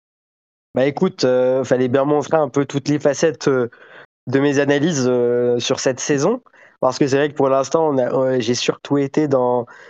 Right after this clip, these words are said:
dans la rage, dans l'expression, parce que voilà, j'ai été sur des épisodes où, euh, où certaines personnes avaient été éliminées, où certaines choses s'étaient passées, et ça, ça m'avait fait réagir. Mais là, c'est un épisode un peu plus posé,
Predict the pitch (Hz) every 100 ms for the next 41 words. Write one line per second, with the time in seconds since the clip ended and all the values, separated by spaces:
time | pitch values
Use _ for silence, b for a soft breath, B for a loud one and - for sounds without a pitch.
0 | B - 113 120 120 120 120 120 127 127
1 | 123 123 113 107 120 120 123 135 131 -
2 | 143 123 143 143 139 131 117 - 131 113
3 | 123 117 117 117 110 117 113 113 110 110
4 | 123 120 110 110 113 107 101 - B B
5 | B _ _ _ _ 120 110 127 147 139
6 | 131 120 147 127 120 123 127 120 127 151
7 | 135 127 - 123 117 127 127 113 113 120
8 | - 147 131 - 120 - 117 113 113 113
9 | 117 117 117 120 190 - B B B B
10 | - 120 131 160 143 123 120 120 127 120
11 | 113 123 120 131 127 117 131 143